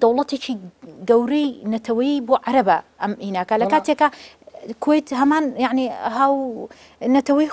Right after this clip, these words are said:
Speaker 1: خۆیەتی و هاو زمانی خۆیەتی. بەڵام بۆ، ئێ، چەسپاندنی دەسەڵاتی، ئێ، شمولی خۆی بەسەر، ئێ، جیهانی عەرەبیە چیەکە؟ دروشمی نەتەوەی بەرزەکاتەوە. بۆیە بەشێکی زۆر لە دەسەڵاتە تۆتالیتارەکان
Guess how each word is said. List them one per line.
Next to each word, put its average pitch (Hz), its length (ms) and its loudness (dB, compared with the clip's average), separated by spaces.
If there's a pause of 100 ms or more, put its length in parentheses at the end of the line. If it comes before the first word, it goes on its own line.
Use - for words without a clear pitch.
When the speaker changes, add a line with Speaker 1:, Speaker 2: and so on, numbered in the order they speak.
Speaker 1:
خۆیەتی 262 400 6
و 196 80 -4
هاو 220 180 2
زمانی 294 420 4
خۆیەتی. 180 560 0 (400)
بەڵام 240 280 4 (360)
بۆ، 320 140 4 (300)
ئێ، 214 400 4 (560)
چەسپاندنی 247 720 -2
دەسەڵاتی، 196 520 0 (140)
ئێ، 175 380 0
شمولی 208 400 0
خۆی 196 260 -2
بەسەر، 185 240 0
ئێ، - 720 -2 (380)
جیهانی 196 440 -2
عەرەبیە 190 420 -2 (320)
چیەکە؟ 311 360 -2 (320)
دروشمی 269 380 -2 (100)
نەتەوەی 214 420 2
بەرزەکاتەوە. 170 640 -4
بۆیە 302 180 0 (140)
بەشێکی 330 460 -2
زۆر 202 220 2
لە 190 100 4
دەسەڵاتە 190 460 -2 (340)
تۆتالیتارەکان 196 760 0